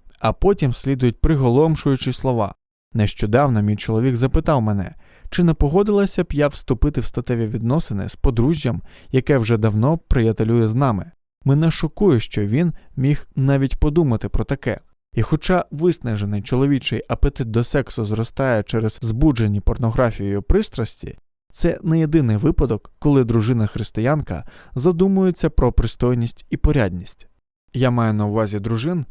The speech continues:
які хочуть бути слухняними чоловікові. Часом приводом стає вживання алкоголю, якщо до цього на алкоголь накладалося табу, відвідування нічних клубів чи інших розваг,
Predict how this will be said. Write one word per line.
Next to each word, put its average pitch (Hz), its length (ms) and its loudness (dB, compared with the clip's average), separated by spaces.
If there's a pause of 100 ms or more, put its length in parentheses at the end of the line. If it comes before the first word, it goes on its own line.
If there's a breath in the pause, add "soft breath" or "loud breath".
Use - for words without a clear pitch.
(140)
які 156 280 -2
хочуть 156 440 -4
бути 107 280 -2
слухняними 131 640 -4
чоловікові. 107 680 -6 (460)
Часом 165 400 0
приводом 127 520 0
стає 113 300 -4
вживання 117 500 -2
алкоголю, 123 680 -2 (280 soft breath)
якщо 127 360 -2
до 147 120 4
цього 156 340 -2
на 127 100 -2
алкоголь 120 420 -2
накладалося 120 680 -4
табу, 107 380 -6 (400 loud breath)
відвідування 139 600 0
нічних 110 420 -4
клубів 143 400 0
чи - 180 -6
інших 113 440 -6
розваг, 107 400 -4